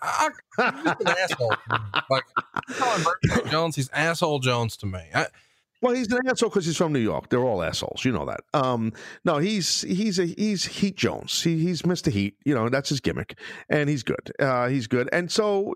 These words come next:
Speaker 2: you know, I saw a lot of his work with, um, with, uh, M L W, you know, so he's done a lot of stuff with them, as you know. Uh, very talented guy. Very talented guy. You know, yeah, it's, it's gonna be great, dude. It's gonna be great, and I'm looking forward to it.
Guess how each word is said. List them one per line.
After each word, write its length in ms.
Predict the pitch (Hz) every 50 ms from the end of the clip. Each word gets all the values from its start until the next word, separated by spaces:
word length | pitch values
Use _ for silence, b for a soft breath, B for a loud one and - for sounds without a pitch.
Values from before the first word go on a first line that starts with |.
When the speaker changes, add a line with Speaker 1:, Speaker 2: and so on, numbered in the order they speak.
| - -
Speaker 2:
you 240 | - - - - -
know, 80 | - 190
I 100 | 196 208
saw 240 | - - 233 208
a 20 | 196
lot 160 | 185 175 175
of 60 | 165 147
his 140 | 160 135
work 180 | 156 160 151 -
with, 140 | 151 139 135
um, 360 | 131 127 123 120 117 113 113 - - - - _
with, 320 | 139 131 135 123 - -
uh, 260 | 131 120 113 110 110 -
M 140 | - 135 131
L 80 | 123 117
W, 420 | 131 143 127 110 82 65 62 -
you 120 | - 107 98
know, 120 | 95 98 101
so 380 | - - 110 104 98 98 92 B B B B B B B B
he's 120 | B 131 120
done 120 | 135 123
a 60 | 117
lot 140 | 117 117 117
of 80 | 107 -
stuff 260 | - 131 110 - -
with 100 | 104 -
them, 360 | - 117 117 107 92 92 95
as 180 | 78 90 - -
you 80 | 92
know. 300 | 87 80 73 71 101 - _ _ _ _ _ _ -
Uh, 180 | - 135 131 131
very 220 | 131 156 165 175
talented 360 | 135 - 165 156 156 139 147 143
guy. 380 | 151 147 156 151 113 - - - _ -
Very 240 | 107 110 120 120
talented 400 | 113 - 139 131 127 123 127 113
guy. 240 | 98 117 117 104 90 104
You 120 | 117 -
know, 100 | - -
yeah, 240 | 240 262 269 269 -
it's, 220 | 135 117 - - -
it's 140 | 143 131 -
gonna 140 | - 170 165
be 100 | 156 147
great, 300 | 127 147 151 156 151 -
dude. 200 | 92 85 67 62 - - - -
It's 100 | - -
gonna 120 | 139 131
be 100 | 127 123
great, 340 | - 113 127 127 117 98 87
and 240 | 76 101 101 101 95
I'm 120 | 107 110
looking 220 | 123 123 - -
forward 300 | 92 - 123 139 143 127 -
to 140 | - 95 80
it. 100 | 78